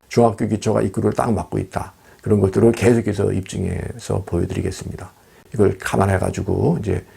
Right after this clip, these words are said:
공부, 자녀 그 공부 계획을 세우시면 되고요. 또 현재 그 고등학교 학생인데 이제 내신을 좀 망쳐가지고 이제 수능을 볼 수밖에 없는 이제 상황에 놓인 그런 경우에도 수능을 어떻게,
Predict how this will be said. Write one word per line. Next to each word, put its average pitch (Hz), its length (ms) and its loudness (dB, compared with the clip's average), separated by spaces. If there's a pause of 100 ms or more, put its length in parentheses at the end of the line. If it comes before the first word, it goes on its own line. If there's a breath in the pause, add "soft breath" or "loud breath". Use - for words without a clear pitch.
(120)
공부, 92 500 -4
자녀 90 380 2 (120)
그 - 280 -6
공부 95 260 2
계획을 92 340 2
세우시면 101 460 -2
되고요. 90 540 -2 (520 loud breath)
또 120 100 4
현재 156 440 6 (500 soft breath)
그 120 480 2 (380 soft breath)
고등학교 139 320 6
학생인데 113 500 0
이제 104 140 -2
내신을 113 640 2
좀 110 140 -2
망쳐가지고 101 800 0 (320 soft breath)
이제 98 100 0
수능을 160 380 6
볼 113 140 2
수밖에 107 360 -4
없는 98 480 0
이제 92 140 -2
상황에 98 440 0
놓인 92 560 2
그런 90 340 -2
경우에도 90 720 2 (360 loud breath)
수능을 117 460 4
어떻게, - 460 4